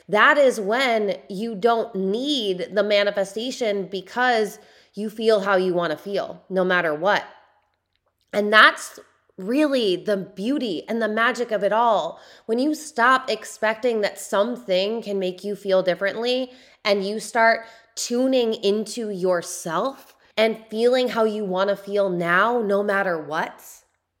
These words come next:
life gets to be so good for you because you are truly living as you would be living if you had the thing, and the thing isn't gonna be making you feel any different. It's just going to be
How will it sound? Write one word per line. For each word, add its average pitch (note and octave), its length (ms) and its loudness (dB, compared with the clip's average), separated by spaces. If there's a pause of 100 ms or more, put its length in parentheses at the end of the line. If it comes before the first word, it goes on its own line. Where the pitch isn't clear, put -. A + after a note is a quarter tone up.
(600)
life G#3 380 0
gets B3+ 300 -4
to B3+ 100 -4
be A#3+ 160 -4
so G#3+ 400 2
good A3 280 0
for - 200 -4
you F3+ 380 -2
because A3+ 600 -2 (340)
you B3+ 300 0
are A#3+ 380 2
truly G#3+ 1040 -2 (340)
living G#3 760 4 (100)
as G#3 380 4
you A3+ 180 -8
would A3+ 260 4
be A#3 160 -4
living A3+ 380 -2
if A3 220 -4
you A3 160 -6
had A3+ 360 0
the A3 100 -4
thing, F3 440 -2 (260)
and B3 220 2
the A#3 80 2
thing B3+ 460 2 (120)
isn't A#3 300 0
gonna A#3 200 -2
be A3 180 -2
making A3+ 380 -2
you G#3 180 -6
feel B3+ 440 0
any G#3 240 0
different. A3 640 -2
It's A3 240 -4
just A#3 300 -6
going G#3+ 300 -2
to G#3+ 120 -8
be G3 460 -6